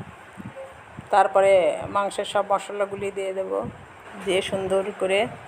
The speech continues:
কষাই নেব। মশলাগুলো যখন সুন্দর করে কষানো হবে,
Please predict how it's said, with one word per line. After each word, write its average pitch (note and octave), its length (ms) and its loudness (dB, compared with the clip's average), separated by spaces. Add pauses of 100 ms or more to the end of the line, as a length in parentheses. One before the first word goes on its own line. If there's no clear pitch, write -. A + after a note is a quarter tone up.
(880)
কষাই G3 500 4
নেব। F#3+ 140 -2 (1300)
মশলাগুলো G#3+ 500 -2 (100)
যখন A3 160 0 (100)
সুন্দর G#3 360 -4
করে G#3+ 140 -2 (120)
কষানো A3+ 420 -2
হবে, A3 220 0